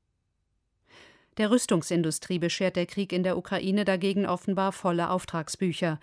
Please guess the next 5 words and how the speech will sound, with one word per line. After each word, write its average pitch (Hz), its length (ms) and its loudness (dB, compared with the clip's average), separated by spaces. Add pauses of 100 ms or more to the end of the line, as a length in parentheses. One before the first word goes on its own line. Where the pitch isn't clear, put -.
(300)
Beim 175 180 2
größten 196 420 0
deutschen 180 400 2
Branchenkonzern 180 920 0
Rheinmetall 196 720 0